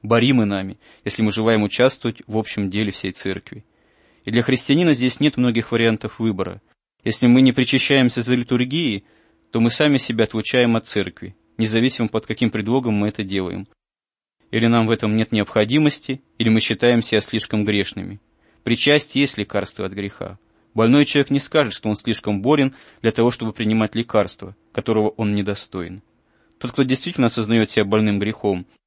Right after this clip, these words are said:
и осознаёт, что сам он с собственной греховностью справиться не может, не будет бегать литургии святого причащения, но будет искать этого как самой главной ценности в своей жизни. Иначе мы рискуем оказаться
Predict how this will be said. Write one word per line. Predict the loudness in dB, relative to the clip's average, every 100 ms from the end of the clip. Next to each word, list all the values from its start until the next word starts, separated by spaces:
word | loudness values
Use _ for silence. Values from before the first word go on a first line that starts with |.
| _ _
и | -2
осознаёт, | 0 2 2 2 2
что | -2 -4
сам | 2 2 2
он |
с | 0
собственной | -6 -6 -2 -2
греховностью | -2 0 0 0 -4 -10
справиться | -2 0 0 -2
не | -2 0
может, | 0 -4 -12 _ _ _ -2
не | 2
будет | 4 4
бегать | 2 0 0
литургии | -4 -4 -4 -4 -6 -6
святого | -8 -4 -2 -2
причащения, | -4 -6 -6 -4 -4 -6 -12 _ -20 _
но | -2
будет | 2 0
искать | 0 0 2 2
этого | -2 -2 -4 _ _
как | -12
самой | -2 2 2
главной | 2 4 4 2
ценности | 0 -2 -2 -6 -12 -14
в | -10
своей | -4 -4
жизни. | -4 -8 -10 -14 -18 _ _ _ _ _ _
Иначе | 2 2 2 -4 -8 _
мы | -2
рискуем | -2 -4 -2 0 0
оказаться | 0 -2 -2 -4 -14